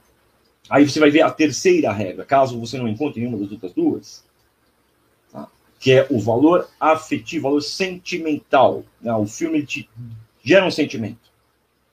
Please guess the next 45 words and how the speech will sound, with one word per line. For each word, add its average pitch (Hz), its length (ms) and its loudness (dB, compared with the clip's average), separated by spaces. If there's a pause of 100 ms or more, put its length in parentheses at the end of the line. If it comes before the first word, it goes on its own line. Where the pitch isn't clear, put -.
(400)
Isso - 100 -18
é - 40 -12
uma 117 220 -4
tristeza 147 840 0 (400)
ou 117 160 0
alegria, 135 800 2 (420)
ele 117 120 -8
te 127 120 -8
gera, 139 260 4
ele 117 100 2
é 139 40 4
uma 151 120 2
resposta. - 640 2 (100)
Você - 160 -12
responde 151 600 -2
ao 120 120 0
filme 139 460 -4 (240)
com 143 160 -2
um 131 40 -4
sentimento. 120 580 -6 (500)
Isso - 140 -4
é, - 40 0
"Peraí, 143 180 4
o 117 100 0
que 214 140 0
que 220 100 -2
esse 214 180 -2
sentimento 160 880 -2
ele 135 120 0
vai 143 120 2
me 147 80 4
empurrar 127 260 0
pra 117 100 -6
fazer?" 104 340 -6 (1120)
Tá? 123 240 6
Será 131 200 0
que 151 60 2
ele 139 80 4
vai 143 100 2
me 135 80 -2
empurrar 123 360 0
para 123 220 2
tentar 117 260 -6
ser 131 140 -8
melhor? 123 640 4